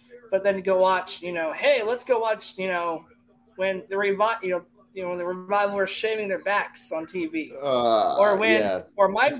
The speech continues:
Speaker 1: big pet peeve, I'm sorry to the fans that love the New Day, but I cannot stand the New Day as characters.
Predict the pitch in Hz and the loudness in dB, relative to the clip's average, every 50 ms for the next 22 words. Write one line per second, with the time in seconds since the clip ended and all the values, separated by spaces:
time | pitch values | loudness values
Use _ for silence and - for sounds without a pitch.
0 | - _ - 208 190 185 175 - - - - 185 - - - - 170 160 160 156 | -8 _ -2 -2 0 -2 -2 -6 -10 -8 -8 -8 -8 -10 -10 -8 -6 -6 -6 -6
1 | - - 185 185 185 165 156 - - - 180 175 175 170 160 160 - 175 165 160 | -8 -10 -10 -10 -10 -10 -14 -8 -4 -2 0 0 0 -2 -4 -6 -6 -6 -6 -6
2 | 156 151 151 156 143 151 165 165 165 165 160 160 156 160 170 175 185 190 180 160 | -6 -6 -8 -8 -6 -4 -4 -4 -4 -4 -8 -8 -8 -6 -4 -2 -2 -2 -2 -2
3 | 165 160 - - 175 170 196 196 - - 190 165 160 156 151 165 - - - - | -4 -6 -2 0 0 0 0 -2 -6 -8 -6 -4 -2 -2 -2 -4 -4 -6 -10 -8
4 | - 151 147 147 151 147 151 160 160 160 151 - - - - - 170 180 180 - | -8 -8 -8 -8 -8 -6 -6 -4 -4 -2 -4 -4 -6 -6 -4 -2 0 0 0 -2
5 | - 127 117 | -4 -12 -14